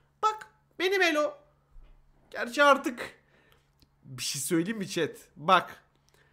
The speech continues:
Yarın öbür gün ben gerçi yayın dışı da oynama-, oynuyorum Valorant. Size söylemiştim bunu zaten.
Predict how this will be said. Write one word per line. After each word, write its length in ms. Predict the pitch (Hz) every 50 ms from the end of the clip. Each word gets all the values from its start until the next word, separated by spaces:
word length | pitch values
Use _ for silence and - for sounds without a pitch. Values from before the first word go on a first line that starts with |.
| _ _ _ _ _ _ _ _ _ -
Yarın 460 | - 165 185 202 220 233 240 233 233
öbür 240 | 247 240 233 262 254
gün 340 | 233 262 262 262 - - - _ _ _ _ _ _ _ _ _ -
ben 160 | - 202 208 208
gerçi 320 | 220 220 214 214 - 196
yayın 260 | 214 214 226 226 214
dışı 180 | 226 196 208 208
da 40 | 233
oynama-, 300 | 220 208 202 190 190 156
oynuyorum 480 | 175 180 175 175 175 170 165 165 160
Valorant. 420 | 156 151 151 156 160 180 190 190 - - -
Size 240 | - - - 156
söylemiştim 640 | 151 - 165 156 147 156 151 151 - - - 135 131
bunu 120 | 131 127 123
zaten. 480 | 123 131 151 147 - - 214 - -